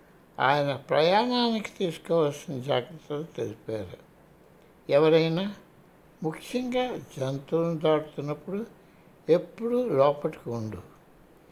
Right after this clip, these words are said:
ఎప్పుడూ సేదతీరే జాగాలను తప్పించుకో.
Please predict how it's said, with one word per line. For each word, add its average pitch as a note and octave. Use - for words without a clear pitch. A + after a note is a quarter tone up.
ఎప్పుడూ C4
సేదతీరే E3+
జాగాలను D3
తప్పించుకో. B2